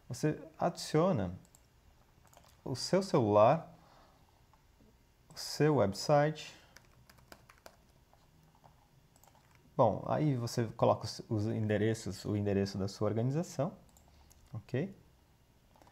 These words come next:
E pronto. Podemos salvar novamente. A parte de autenticação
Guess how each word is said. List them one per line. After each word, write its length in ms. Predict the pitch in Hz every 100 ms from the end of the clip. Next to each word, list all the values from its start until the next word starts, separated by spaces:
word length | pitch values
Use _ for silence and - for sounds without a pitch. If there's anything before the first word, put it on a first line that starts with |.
| - - - _ _ - _ _ - _ - - _ _ - - - - _ _ _ - _ _ - _ - - - - _ _ _ _ _ _
E 100 | -
pronto. 460 | - - 85 - - - - - -
Podemos 500 | 110 107 113 - -
salvar 380 | - - 110 101
novamente. 760 | 101 113 143 151 123 147 - 165 - - - - - - - -
A 80 |
parte 400 | 135 165 170 -
de 80 | 131
autenticação 920 | 135 127 120 - 107 - - 123 113